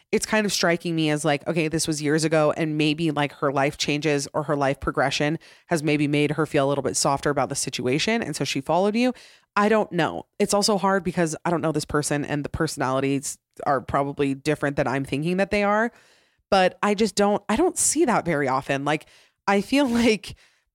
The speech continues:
I don't know, at times in my life where I've been doing well, I don't think about, like, "Oh, I should go follow these people so they, like, see how good my life is." Like,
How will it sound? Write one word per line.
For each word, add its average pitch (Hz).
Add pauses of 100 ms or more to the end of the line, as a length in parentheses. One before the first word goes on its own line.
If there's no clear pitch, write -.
(100)
I 220
don't 233
know, 202
at -
times 214
in 240
my 214
life 180
where 180
I've 160
been 165
doing 160
well, 147
I 175
don't 180
think 175
about, 156
like, 165
"Oh, 180
I 165
should 220
go 247
follow 147
these 139
people 143
so 139
they, 139
like, 135
see 151
how 151
good 143
my 123
life 117
is." -
Like, 185